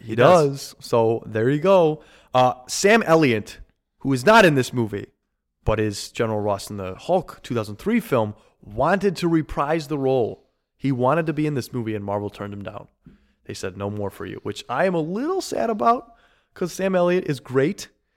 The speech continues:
Speaker 1: Um, obviously, you have Samuel Stearns as the leader. Ty Burrell, though, does make a cameo. It's not, like, known. This is why I like it. There's a lot of these in this movie.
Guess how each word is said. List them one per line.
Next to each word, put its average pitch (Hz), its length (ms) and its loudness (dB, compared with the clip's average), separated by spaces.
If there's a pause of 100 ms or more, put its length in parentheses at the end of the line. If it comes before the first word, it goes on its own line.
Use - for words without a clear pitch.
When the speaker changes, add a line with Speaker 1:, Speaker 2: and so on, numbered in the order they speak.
(260)
Speaker 1:
Um, 120 300 2
obviously, 151 380 4
you 151 100 2
have 127 260 -2
Samuel 135 360 0
Stearns 117 400 -4
as 107 160 -8
the 104 40 -14
leader. 143 440 0 (500)
Ty 120 240 0
Burrell, 120 640 0 (160)
though, 165 400 4 (240)
does 190 320 8
make 214 180 4
a 202 60 4
cameo. 170 760 2 (920)
It's 165 200 4
not, 208 340 2
like, 156 240 4
known. 135 420 4
This 123 140 -4
is 156 120 -6
why 180 140 4
I - 20 6
like 147 260 4
it. 117 80 -2
There's 123 160 0
a 127 60 0
lot 131 260 4
of 110 140 -4
these 107 200 -4
in 104 80 -10
this 101 200 -10
movie. 107 260 -6